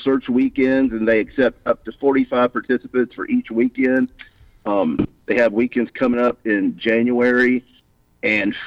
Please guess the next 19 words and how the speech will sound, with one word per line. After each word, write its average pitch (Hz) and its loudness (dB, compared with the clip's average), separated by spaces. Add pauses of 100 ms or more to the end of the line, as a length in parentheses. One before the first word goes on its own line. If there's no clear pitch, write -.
February. 127 2
You 120 0
can 110 0
read 117 2
all 117 4
about 113 2
that 117 2 (140)
in 120 0
the 104 0 (1160)
latest 120 0
edition 123 -2
of 117 0
the - -4
Gulf 117 2
Pine 113 0
Catholic, 113 0
but 113 -2
they 117 2
have 110 0